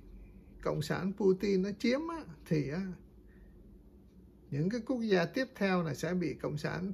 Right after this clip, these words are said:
Putin nó chiếm tiếp là gì? Một cái quốc gia mà, gọi là, tôi thấy, gọi là, rất là nguy hiểm sẽ bị chiếm.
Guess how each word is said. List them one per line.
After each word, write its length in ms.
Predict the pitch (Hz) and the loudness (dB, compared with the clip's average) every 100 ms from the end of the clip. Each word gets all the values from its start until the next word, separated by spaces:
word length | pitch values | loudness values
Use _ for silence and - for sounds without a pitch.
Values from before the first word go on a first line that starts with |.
| - | -2
Putin 380 | 180 170 175 170 | 0 4 4 4
nó 80 | 185 | -2
chiếm 220 | 208 220 | -2 -2
tiếp 200 | - 254 277 | 0 0 0
là 100 | 175 | -2
gì? 300 | 139 135 131 - - - - - - - - - - - - - - | -2 -4 -6 -10 -20 -20 -20 -20 -20 -20 -20 -20 -20 -20 -20 -20 -10
Một 160 | 147 135 | -6 -4
cái 80 | 196 180 | -4 -2
quốc 120 | 240 | -2
gia 300 | 214 180 175 | 2 2 2
mà, 120 | 147 | -2
gọi 140 | 143 | -2
là, 100 | 143 143 | -4 -4
tôi 140 | 170 | -2
thấy, 220 | 185 220 | 0 0
gọi 120 | 214 | 0
là, 100 | 147 | -2
rất 240 | 151 247 202 | 0 -2 -2
là 180 | 156 131 - - - | -4 -6 -10 -18 -8
nguy 260 | 175 180 180 | 4 6 6
hiểm 300 | 156 147 220 - - - - - - - - - - - - - - | 4 -2 -6 -10 -20 -20 -20 -20 -20 -20 -20 -20 -20 -20 -20 -20 -20
sẽ 200 | - 180 | -8 -2
bị 200 | 196 156 139 | 2 0 2
chiếm. 200 | 190 | 2